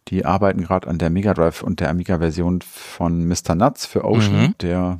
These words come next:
Speaker 1: ist hier abgebildet mit der schicken Frisur.
Speaker 2: Mhm.
Speaker 1: Und der präsentiert hier offenbar seine, ja, seine liebsten Jump'n'Runs oder aktuelle Jump'n'Runs vielmehr.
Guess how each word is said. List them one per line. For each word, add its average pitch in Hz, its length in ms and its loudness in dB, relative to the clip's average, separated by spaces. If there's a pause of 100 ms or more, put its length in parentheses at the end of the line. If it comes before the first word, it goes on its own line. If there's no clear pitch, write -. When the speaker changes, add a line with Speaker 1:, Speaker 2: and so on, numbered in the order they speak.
(120)
Speaker 1:
ist - 180 -8
hier - 140 -2
abgebildet 143 500 2
mit 131 140 -2
der 113 280 -2
schicken - 280 -6
Frisur. 151 680 -2
Speaker 2:
Mhm. 123 800 2
Speaker 1:
Und - 260 -6
der 120 240 2
präsentiert 131 600 0
hier 131 340 2
offenbar 117 400 0
seine, 104 600 2 (220)
ja, 120 260 -6
seine 98 240 -2
liebsten 107 680 -2 (120)
Jump'n'Runs 107 680 0
oder 95 400 0
aktuelle 117 420 0
Jump'n'Runs 131 640 0
vielmehr. 135 440 -2